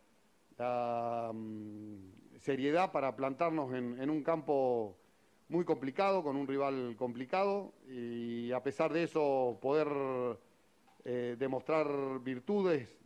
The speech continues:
superioridad en, en varios pasajes de, del partido, y, y esperemos que,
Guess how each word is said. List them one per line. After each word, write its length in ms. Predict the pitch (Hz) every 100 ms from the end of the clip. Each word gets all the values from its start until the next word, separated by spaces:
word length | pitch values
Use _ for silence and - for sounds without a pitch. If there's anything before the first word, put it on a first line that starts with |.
| -
superioridad 680 | - 127 135 131 139 143 175
en, 280 | 156 143 127
en 140 | 123 123
varios 260 | 156 147
pasajes 400 | 139 131 147 135
de, 260 | 123 120 117
del 200 | 123 120
partido, 560 | 139 127 190 185 175 - - _ _ _ _ _
y, 400 | 139 131 131 127 123 123 123 120 117 113 113
y 80 | 131
esperemos 420 | 131 - 165 202 160
que, 500 | 151 139 131 123